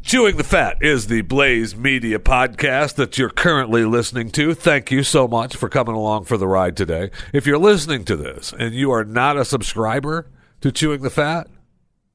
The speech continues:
stop whatever it is you're doing immediately. I don't care what it is. Discontinue doing what you're doing at this very moment. Go to a podcast platform of your choice,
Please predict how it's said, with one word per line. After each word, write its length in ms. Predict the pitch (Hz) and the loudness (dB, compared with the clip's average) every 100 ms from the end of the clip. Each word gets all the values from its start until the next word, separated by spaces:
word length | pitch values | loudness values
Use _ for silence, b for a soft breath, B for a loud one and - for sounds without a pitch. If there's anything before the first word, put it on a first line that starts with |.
| _ _ _ _ _ _ _ _ _ _ | _ _ _ _ _ _ _ _ _ _
stop 340 | - 131 113 104 | 0 2 2 2
whatever 300 | 101 107 110 | 2 2 0
it 60 | |
is 160 | 107 98 | 0 -2
you're 80 | 110 | -2
doing 300 | 87 67 58 _ _ _ _ _ _ - | -2 -6 -10 _ _ _ _ _ _ -10
immediately. 680 | 98 95 71 69 64 - - _ | -2 -2 -2 -8 -12 -14 -18 _
I 100 | - | -4
don't 280 | 85 92 98 | -2 -2 -2
care 160 | - 98 | -2 0
what 180 | 87 85 | 0 -2
it 120 | 73 | -4
is. 340 | 64 - - _ _ _ _ _ _ _ _ - 82 | -6 -10 -20 _ _ _ _ _ _ _ _ -20 -6
Discontinue 920 | 90 131 - - 127 120 131 117 120 | 0 0 0 -4 -4 -2 -4 -2 -4
doing 420 | 113 104 87 85 | 0 0 0 -2
what 320 | 85 85 104 92 | -2 0 0 0
you're 140 | 110 | -4
doing 420 | 95 80 80 80 - | -2 -4 -4 -8 -6
at 180 | 85 - | -6 -4
this 200 | 82 - | -6 -4
very 340 | 82 85 92 | -4 -2 -2
moment. 320 | 85 60 62 - _ _ b b b b b b 107 92 | -4 -8 -12 -20 _ _ b b b b b b -10 0
Go 640 | 113 131 147 165 170 165 b b b b | 4 6 6 4 2 -2 b b b b
to 180 | 131 113 | 0 0
a 80 | 101 | 2
podcast 760 | - 127 147 - 147 143 - | 2 2 -2 -2 0 -2 -2
platform 640 | - 139 139 - 143 135 131 | -2 -2 -4 -6 -4 -4 -4
of 220 | 123 131 | -2 0
your 100 | 151 | -2
choice, 540 | 139 - 98 127 - | -2 0 0 -2 -6